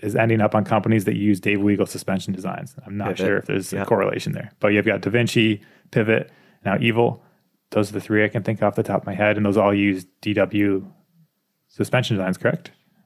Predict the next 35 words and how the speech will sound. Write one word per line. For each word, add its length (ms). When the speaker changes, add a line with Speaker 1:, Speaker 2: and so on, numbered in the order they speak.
Speaker 1:
Am 80
I 40
right 100
Speaker 2:
Yeah. 60
Speaker 1:
on 60
that? 160
Speaker 2:
Yeah. 200
Speaker 1:
Yeah. 240
Speaker 2:
Yeah. 160
Speaker 1:
So 260
I 100
don't 100
Speaker 2:
Some 100
Speaker 1:
know. 40
Speaker 2:
sort 120
of 80
dual 180
Speaker 1:
There's 60
Speaker 2:
link 120
Speaker 1:
some-, 60
Speaker 2:
things. 280
Speaker 1:
something 280
going 200
on 120
there. 300
Yeah. 240
Or 80
Speaker 2:
Yeah. 40
Speaker 1:
split 320
pivot 340
in 60
the 100
case 280
of, 180
uh, 180